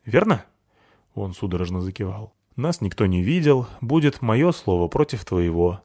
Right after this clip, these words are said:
Охрану к тебе не приставят, невелика шишка. А люков в городе еще много. Когда вытряхнешь подштанники и захочешь отомстить, вспомни об этом».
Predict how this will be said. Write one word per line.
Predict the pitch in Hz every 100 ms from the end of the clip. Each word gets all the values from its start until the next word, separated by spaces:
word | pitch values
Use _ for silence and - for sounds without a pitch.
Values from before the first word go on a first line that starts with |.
| _
Охрану | - 113 185 135
к | -
тебе | 95
не | 90
приставят, | 87 98 - 165 165 147 - -
невелика | 90 87 85 147 156
шишка. | - 151 - - 127 - - - _ -
А | 113
люков | 101 92 127
в | 131
городе | 123 120 85
еще | 87 - 98
много. | 110 104 85 101 90 - _ _ _
Когда | - 120 156
вытряхнешь | 170 156 - 139 -
подштанники | 139 - 180 160 104 101
и |
захочешь | 95 104 123 - 113
отомстить, | 110 110 - 185 175 - - - _ _
вспомни | - - 190 143 87
об | 82 87
этом». | 80 90 -